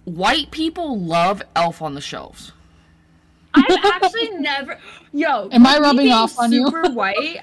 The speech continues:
Speaker 2: I've
Speaker 1: No.
Speaker 2: never heard of
Speaker 1: I've
Speaker 2: that.
Speaker 1: never had it. I never grew up with it, and I just, like,
Speaker 2: So
Speaker 1: looked
Speaker 2: what
Speaker 1: it
Speaker 2: is
Speaker 1: up.
Speaker 2: that?
Speaker 1: You don't, you don't even know what it is?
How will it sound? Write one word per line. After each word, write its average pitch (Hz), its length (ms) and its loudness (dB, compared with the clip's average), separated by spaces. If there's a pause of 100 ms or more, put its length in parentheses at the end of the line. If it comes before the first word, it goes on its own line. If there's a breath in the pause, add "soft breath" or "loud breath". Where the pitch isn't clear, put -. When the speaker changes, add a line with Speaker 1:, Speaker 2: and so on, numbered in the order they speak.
Speaker 2:
I've 254 300 -2
Speaker 1:
No. 240 320 4
Speaker 2:
never 254 640 -4
heard - 120 -4
of 202 140 4
Speaker 1:
I've 254 160 2
Speaker 2:
that. 254 100 -2
Speaker 1:
never 208 360 0
had 180 280 0
it. 139 180 -12 (200)
I 202 220 2
never 233 340 -4
grew 208 220 -6
up 214 180 -6
with 262 160 -12
it, 311 220 -10 (260)
and 208 140 -4
I 202 100 0
just, 208 400 -10
like, 202 180 -6
Speaker 2:
So 359 100 -6
Speaker 1:
looked 165 100 -4
Speaker 2:
what 392 200 0
Speaker 1:
it 240 40 -4
Speaker 2:
is 196 80 -4
Speaker 1:
up. 202 160 -2
Speaker 2:
that? - 200 -12 (460 soft breath)
Speaker 1:
You 220 140 -4
don't, 254 280 -6
you 220 140 -2
don't 311 160 -4
even 220 160 0
know 202 140 -2
what 185 140 -4
it 139 100 -12
is? 208 400 -6